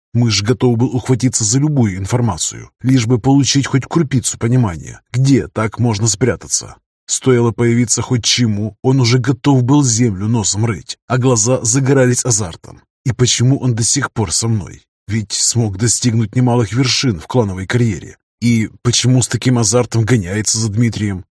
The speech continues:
У него я не спрашиваю, просто знаю, что не предаст. И мне этого достаточно. В этом мире, кстати, у меня немного друзей. Казалось бы, всего трое, но до этого у меня таковых вообще не было. Хотя нет, их точно четверо.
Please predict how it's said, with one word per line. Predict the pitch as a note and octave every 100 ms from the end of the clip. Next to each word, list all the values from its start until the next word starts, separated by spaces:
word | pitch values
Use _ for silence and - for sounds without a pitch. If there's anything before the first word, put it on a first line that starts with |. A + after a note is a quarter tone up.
| -
У | B2+
него | A#2+ G#2+
я | A#2+ B2+
не | C3+
спрашиваю, | - G#2+ G2+ - - G1+ - -
просто | C3+ C3 -
знаю, | C#3+ G2+ F2+ D#2 - -
что | - B2+
не | B2+
предаст. | A2 C#3 A2 D2+ D#2+ - - _ _ -
И | C3
мне | A#2+ B2
этого | - A#2 B2
достаточно. | A#2 C#3 - F2+ E2+ - - - _
В | - A2
этом | G#2 A2
мире, | A2 A2 G2+
кстати, | G2 - A2 F#2 -
у | B2+
меня | B2+ B2+ A#2+
немного | B2+ C#3+ D3 G#2+ E2+
друзей. | F2+ G#2+ F2 B1+ - _ _ _
Казалось | - A#2 A#2 A#2 G2+
бы, | G#2 G#2+
всего | - B2+ B2
трое, | C3 B2 F#2+ - - _ -
но | A#2+
до | A#2 G#2+
этого | G#2+ G#2+ A#2
у |
меня | A#2 A2+ A2+
таковых | - A#2+ - A#2+ G2+
вообще | A2 C3+ - - F#2+
не | - A2+ F2+
было. | C#2 - - _ _ _ _
Хотя | - A2+ C#3+
нет, | A2 E2+ - _ -
их | B2 -
точно | A2+ G2+ - F2+
четверо. | - G#2+ - - -